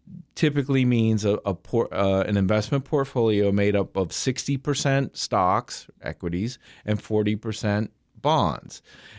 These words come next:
And traditionally, um, once one sort of crossed the threshold into retirement, they would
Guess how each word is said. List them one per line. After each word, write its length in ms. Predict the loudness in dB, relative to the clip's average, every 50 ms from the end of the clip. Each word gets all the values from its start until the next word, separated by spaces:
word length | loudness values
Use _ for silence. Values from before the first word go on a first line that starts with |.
| -8 -4
And 500 | 0 2 2 4 4 4 2 2 0 -2 -4
traditionally, 1040 | -8 -4 -4 -2 0 2 2 2 2 2 0 0 2 2 2 2 2 0 0 -2 -4 -8 -14 -20 -20 -20 _ _ _ -12
um, 560 | -8 -6 -4 -2 0 0 0 2 0 0 -2 -2
once 380 | 0 2 2 2 2 0 -2 -2
one 400 | 0 2 2 2 2 2 0 0
sort 260 | 0 0 0 2 2
of 220 | 0 0 -2 -8 _ _ _ _ _
crossed 540 | -12 -6 -2 0 2 2 2 0 -2 -4 -4
the 80 | -4 -4
threshold 800 | -4 -2 0 0 0 0 0 -2 0 2 2 2 2 2 0
into 360 | -2 0 0 0 0 0 -2 -2
retirement, 880 | -2 -2 -2 -4 -4 -2 0 2 2 2 2 4 2 2 0 -2 -4 _ -20 -20 -20 -20 -20 -20 _ -4
they 320 | -2 0 2 2 2 2
would 600 | 2 2 2 2 2 0 0 -4 -6 -8 -8 -10